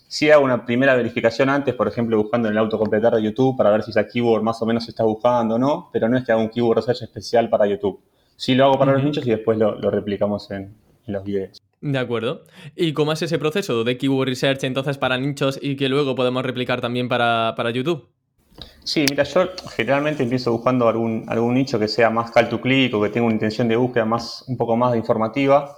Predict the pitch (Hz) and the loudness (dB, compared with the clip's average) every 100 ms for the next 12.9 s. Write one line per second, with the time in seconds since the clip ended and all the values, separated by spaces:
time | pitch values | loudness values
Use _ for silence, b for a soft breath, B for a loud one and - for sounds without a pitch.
0 | _ 104 98 101 104 101 98 98 - 101 | _ -6 -4 -4 -6 -6 -6 -6 -6 -2
1 | 98 98 95 95 98 101 - 98 b b | 0 0 0 -2 -4 -6 -6 -6 b b
2 | b b _ _ _ - - 107 110 104 | b b _ _ _ -14 -4 -2 -2 -2
3 | 101 113 110 113 104 - _ 117 131 127 | -4 -4 -8 -4 -6 -8 _ -4 -2 -2
4 | 113 113 123 117 117 117 113 113 117 107 | -2 0 0 2 2 2 2 2 2 0
5 | 104 107 95 - 104 - 107 101 104 107 | -2 -4 -10 -8 -8 -4 -2 -2 -2 -2
6 | 110 127 127 123 104 98 98 98 92 101 | 0 2 0 2 2 2 -4 -4 -8 -8
7 | 101 b b b b b _ - 120 127 | -10 b b b b b _ -2 0 2
8 | 113 127 131 127 135 127 131 143 120 117 | 4 4 4 4 2 2 -2 0 0 2
9 | 131 110 104 120 110 - 110 117 127 120 | 0 0 -2 -2 -2 0 0 0 0 0
10 | - - 107 101 107 107 104 104 107 110 | -2 -6 -4 -2 -2 0 0 0 0 2
11 | 113 110 104 101 110 107 - 98 95 98 | 2 0 -6 0 2 0 -4 -6 -6 -8
12 | 113 104 110 104 101 101 117 135 | -14 -8 -4 -2 0 0 0 -2